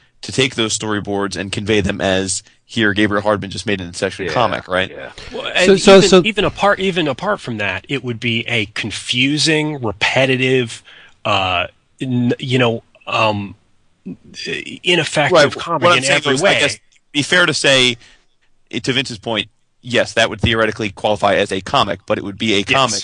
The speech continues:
Speaker 1: that the creator of said boards would be, who also happens to be an accomplished creator of comic books as we think of them, would not want to have his name on as a comic, is what I'm saying.
Speaker 3: No, of course
Speaker 1: So,
Speaker 3: not.
Speaker 1: right,
Speaker 3: Yeah.
Speaker 4: That's
Speaker 1: so
Speaker 4: it.
Speaker 1: intent, again, see, I'm with you. I
Speaker 3: Uh,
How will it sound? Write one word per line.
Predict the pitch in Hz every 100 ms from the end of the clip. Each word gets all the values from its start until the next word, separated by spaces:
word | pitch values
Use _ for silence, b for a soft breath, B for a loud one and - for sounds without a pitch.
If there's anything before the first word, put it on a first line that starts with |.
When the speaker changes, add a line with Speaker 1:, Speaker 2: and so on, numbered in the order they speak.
| -
Speaker 1:
that | 101 -
the | 113
creator | - 123 123 143 127
of | 90 110
said | - 120 110
boards | 120 113 110
would | 104
be, | 113 104 b b
who | 123 -
also | 127 135 113
happens | 113 110 104
to |
be | 107
an | 101
accomplished | 101 110 107 104 -
creator | - 107 98
of | 98 90
comic | - 139 107
books | 110 - 101
as | -
we | 101
think | - 165 113
of | 101
them, | 98 98 b b
would | 113 113
not | 120 -
want | 127 135 127 -
to | 123
have | 110 104
his | 101
name | 113 110
on | 101 98
as | - 92
a | 95
comic, | 101 90 - -
is | -
what | 67
I'm | -
saying. | -
Speaker 3:
No, | -
of | 135
course | - 196 190
Speaker 1:
So, |
Speaker 3:
not. | 82 78
Speaker 1:
right, | 160
Speaker 3:
Yeah. | -
Speaker 4:
That's | - 95
Speaker 1:
so | 120
Speaker 4:
it. |
Speaker 1:
intent, | 113 175 156 - B B
again, | 131 156 123
see, | 151
I'm | 156 156
with | -
you. |
I |
Speaker 3:
Uh, | -